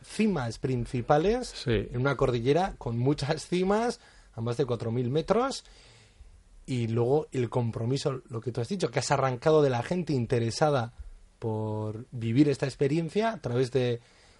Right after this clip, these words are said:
Speaker 1: eh, los libros que escribes, tus reportajes y tu experiencia directa. Mecenas que todavía se pueden sumar a la expedición.
Speaker 2: Sí, eh, sí, tenemos una campaña en Berkami, que es una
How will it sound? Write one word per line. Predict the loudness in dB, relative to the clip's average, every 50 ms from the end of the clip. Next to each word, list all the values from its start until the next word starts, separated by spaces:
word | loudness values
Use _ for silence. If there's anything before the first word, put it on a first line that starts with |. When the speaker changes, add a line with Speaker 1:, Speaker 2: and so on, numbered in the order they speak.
| -10 -6
Speaker 1:
eh, | -4 -2 -2 -2 -2 -2 -4 -6 -8 -6 -4
los | -2 0 2 4
libros | 4 6 6 4 2 2 0
que | -2
escribes, | -4 -2 -2 -2 0 2 2 0 0 -4 -8 -12 -18 -10 -4
tus | -4 -2 0
reportajes | 0 0 2 2 0 2 4 2 2 2 2 2 0 0 0 -4 -10 -16 _ _ _ _ _ _ _
y | -8 -4
tu | -4 -4
experiencia | -4 -4 -4 -4 -2 -2 -2 -2 -2 0
directa. | 0 0 -2 -2 -4 -6 -6 -8 -8 -8 -10 -18 _ _ _ _ _ _ _ _ _ _ _ _ _ _ _ _ _ -6
Mecenas | -4 -4 -2 0 0 0 0 0 -2 -2
que | 0 -2 0
todavía | 0 0 -2 0 0 0 4 4 4 4 4 2 -4 -10 -6
se | -2 -2 2
pueden | 4 4 4 4 2
sumar | -2 -2 -2 -2 -2
a | -4
la | -4
expedición. | -6 -6 -6 -4 -4 -2 -2 -4 -4 -6 -8 -10 -16 -18 -16
Speaker 2:
Sí, | -12 -4 0 2
eh, | 2 4 4 2 0 -2 -4 -4 -4 -2 -2 -2
sí, | 0 0 0
tenemos | 2 2 2 2 2 2 2 2
una | 0 2 2 2
campaña | 0 0 0 2 2 2 2 2 2 0 0 -2
en | -2 -4 -4 -4 -2 0 0
Berkami, | 0 0 0 2 2 4 4 4 2 0
que | -2 -2 -4
es | -4 -4 -4
una | -4 -4 -4